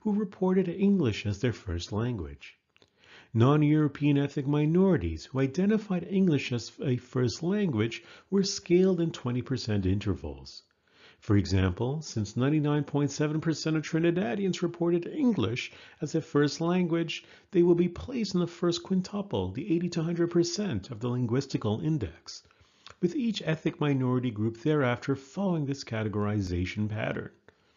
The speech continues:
While categorizing ethnic minority groups on this basis may not fully gauge their linguistical proficiency, since, for example, a member of a Bangladeshi ethnic minority group,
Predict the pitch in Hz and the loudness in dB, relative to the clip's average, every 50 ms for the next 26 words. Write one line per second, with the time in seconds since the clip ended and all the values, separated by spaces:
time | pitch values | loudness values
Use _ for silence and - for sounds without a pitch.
0 | _ _ _ _ _ _ _ _ - - - - - _ - 156 156 170 170 - | _ _ _ _ _ _ _ _ -20 -20 -20 -20 -14 _ 2 4 4 4 2 0
1 | - 214 277 277 254 - 202 196 190 185 180 - 170 151 143 139 - 143 131 135 | -6 -6 -6 -4 2 2 2 4 4 2 2 2 0 0 0 -2 0 0 2 2
2 | 127 123 120 117 120 127 131 120 117 110 - - 98 123 220 - - - 143 139 | 2 4 4 4 4 4 4 4 2 2 2 0 0 0 0 -2 -2 -2 2 2
3 | 131 123 - - - 220 285 247 202 - - 120 123 117 - - - - - - | 2 2 0 0 0 0 2 2 0 0 0 0 0 -2 -2 -8 -16 -20 -20 -10
4 | _ - 202 214 240 254 - - - - - - 190 208 226 233 196 - - 156 | _ 0 2 2 2 0 -4 -6 -10 -6 2 4 4 6 6 4 2 4 4 4
5 | 156 156 139 - - 147 135 131 131 127 120 - - 151 175 - - 147 - - | 4 4 4 2 0 2 2 2 2 2 0 0 0 0 0 0 -2 -4 -2 0
6 | 101 104 - - 104 104 - - 240 226 208 - - 143 131 - - - 107 101 | 0 0 0 0 -2 -2 -2 0 4 4 4 4 4 2 2 2 0 0 0 2
7 | 101 104 - - - - _ - - - 160 156 147 - - - 156 143 127 113 | 0 0 -4 -10 -20 -20 _ -12 -6 0 0 0 0 0 0 2 2 2 2 2
8 | 131 151 165 165 147 147 147 143 135 131 127 120 120 127 151 151 139 143 131 117 | 0 0 0 0 2 2 2 4 4 4 4 2 2 0 0 0 0 0 0 0
9 | 123 107 107 117 117 113 104 113 117 110 127 165 196 190 175 - - 147 139 135 | 0 0 2 2 0 0 2 2 2 2 2 2 2 0 0 -2 -2 -2 -2 -2
10 | 127 - - 117 117 120 120 113 113 113 113 110 107 104 107 104 180 202 196 180 | -2 -4 -6 -4 -2 -2 -2 0 0 0 0 2 2 2 0 2 2 4 6 6
11 | 185 185 - | 6 4 0